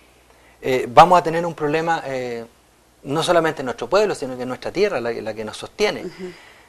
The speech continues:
Speaker 1: Eh, es así como el Consejo Municipal hace tiempo atrás aprobó el uso de, eh,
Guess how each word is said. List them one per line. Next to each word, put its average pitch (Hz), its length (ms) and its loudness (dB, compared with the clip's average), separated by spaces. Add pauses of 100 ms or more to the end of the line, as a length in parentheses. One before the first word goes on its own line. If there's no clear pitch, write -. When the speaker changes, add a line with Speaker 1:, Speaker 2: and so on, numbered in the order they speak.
Speaker 1:
Eh, 117 480 -2
es 143 80 6
así 151 220 4
como 156 160 2
el 139 80 2
Consejo 127 920 0
Municipal 117 640 -2
hace 113 720 -4 (720)
tiempo 135 280 -4
atrás 135 360 0
aprobó 113 480 -2
el 117 120 -6
uso 135 300 -8
de, 131 360 -6
eh, 110 540 -12